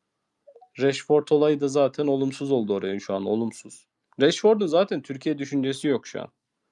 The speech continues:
Ha, olursa da Galatasaray masada zaten. Buyur Mustafa. El kaldırıyorsun kardeşim sabah beri.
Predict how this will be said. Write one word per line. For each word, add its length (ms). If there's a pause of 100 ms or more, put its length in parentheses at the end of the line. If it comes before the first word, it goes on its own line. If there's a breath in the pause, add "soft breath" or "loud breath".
(160)
Ha, 160
olursa 440
da 60
Galatasaray 480
masada 400
zaten. 360
Buyur 160
Mustafa. 520
El 140
kaldırıyorsun 480
kardeşim 400
sabah 240 (100)
beri. 140